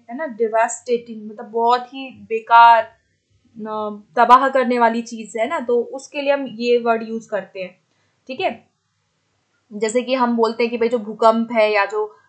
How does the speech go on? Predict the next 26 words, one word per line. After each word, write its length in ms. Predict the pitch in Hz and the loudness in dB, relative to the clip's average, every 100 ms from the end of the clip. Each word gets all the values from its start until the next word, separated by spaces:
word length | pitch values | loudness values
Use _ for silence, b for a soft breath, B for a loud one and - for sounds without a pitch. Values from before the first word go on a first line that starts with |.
| - | -4
अ, 140 | 202 196 | -2 -2
natural 440 | 214 220 262 247 | -2 -2 -2 -6
calamity 580 | 240 226 220 254 285 269 | 4 6 6 2 -4 -4
है, 100 | 220 | -4
वो 140 | 202 | -4
बहुत 320 | 214 226 302 302 | -2 4 4 6
क्या 120 | 277 | 6
होती 320 | 269 277 277 | 4 0 -4
है, 320 | 330 359 214 | -4 -4 -4
Devastating 680 | 208 240 277 - 269 285 254 | 0 0 0 -2 -4 -4 -2
होती 320 | 226 233 233 | -4 -4 -6
है 100 | 247 | -2
या 120 | 254 | -2
बहुत 260 | 240 262 277 | 0 0 -2
destructive 600 | 190 240 - 240 240 269 | -8 -8 -6 -8 -6 -8
होती 320 | 220 185 _ 208 | -6 -8 _ -20
है, 80 | - | -10
तो 260 | 269 - - | -8 -8 -18
उसके 280 | 233 - 302 | -18 -10 -6
लिए 160 | 302 | 0
हम 220 | 302 294 254 | 0 0 0
ऐसे 200 | 233 262 | 0 0
word 200 | 240 226 | -2 -2
use 220 | 220 208 | -6 -10
करते 260 | 185 180 104 | -12 -10 -14
हैं। 140 | - | -16